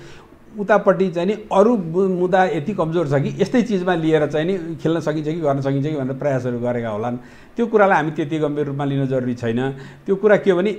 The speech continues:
नेपालमा आम राष्ट्रिय सहमति छ यो विषयमा। त्यो आम राष्ट्रिय सहमति भनेको लिम्पियाधुरासहित लिप-, लिपुलेख र कालापानी नेपालको हो, त्यो सहितको नक्सालाई लिएर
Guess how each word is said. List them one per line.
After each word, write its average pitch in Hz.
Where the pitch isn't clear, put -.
नेपालमा 185
आम 180
राष्ट्रिय 151
सहमति 131
छ 139
यो 120
विषयमा। 104
त्यो -
आम 196
राष्ट्रिय 185
सहमति 160
भनेको 147
लिम्पियाधुरासहित 160
लिप-, 151
लिपुलेख 147
र 147
कालापानी 131
नेपालको 127
हो, 175
त्यो 175
सहितको 165
नक्सालाई 143
लिएर 143